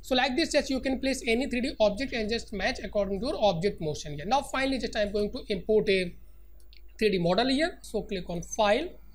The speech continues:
and click on import and just select any three D model. So here just I have a, this gun model here, this one. So here I have selected, now click on import.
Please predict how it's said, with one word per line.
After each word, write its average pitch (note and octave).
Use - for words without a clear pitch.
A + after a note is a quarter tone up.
and G3+
click G3
on F#3
import B3
and C#4
just D#4+
select C#4
any B3+
three B3+
D C4+
model. C4+
So -
here B3
just A#3
I A3
have G3+
a, G3+
this G3
gun G3+
model G#3
here, C#4
this G#3+
one. D4
So A3+
here A3
I G3
have G3
selected, G#3+
now F#3+
click F3+
on G3
import. F#3